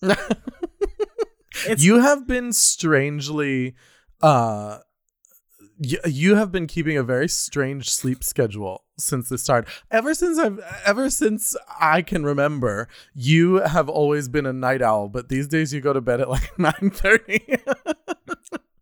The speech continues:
Speaker 2: I, I just, I think my body is just going, "Okay, the more we sleep, the faster we'll be through this. So, like, let's just sleep twelve to sixteen hours a day."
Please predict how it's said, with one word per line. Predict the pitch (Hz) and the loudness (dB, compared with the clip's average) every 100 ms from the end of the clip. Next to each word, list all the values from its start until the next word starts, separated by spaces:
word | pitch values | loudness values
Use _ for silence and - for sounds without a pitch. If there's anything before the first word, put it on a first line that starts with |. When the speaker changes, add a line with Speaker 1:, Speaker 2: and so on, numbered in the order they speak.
| - | 0
Speaker 2:
I, | 226 226 | 2 2
I | 220 | -2
just, | 233 254 - | -4 -6 -6
I | 214 | -6
think | 220 247 247 | -4 -4 0
my | 214 | 0
body | 180 180 180 190 | 0 -2 -2 -6
is | 190 | -10
just | 190 - | -12 -8
going, | 196 185 | -6 -6
"Okay, | 175 196 180 | -8 -6 -6
the | 180 | -6
more | 175 180 | -12 -10
we | 175 | -8
sleep, | - 170 - | -8 -8 -16
the | 175 | -10
faster | 170 165 180 165 | -8 -8 -10 -12
we'll | 160 | -14
be | 151 151 | -14 -18
through | 160 160 | -16 -10
this. | 185 208 - | -6 -6 -6
So, | 208 175 | -6 -6
like, | 165 165 - | -6 -12 -16
let's | 170 170 - | -18 -16 -10
just | 175 - | -8 -6
sleep | 170 156 - | -8 -12 -12
twelve | 170 156 160 | -12 -12 -12
to | |
sixteen | 160 170 - 160 | -14 -14 -14 -12
hours | 156 151 147 | -12 -14 -18
a | |
day." | 147 160 | -16 -14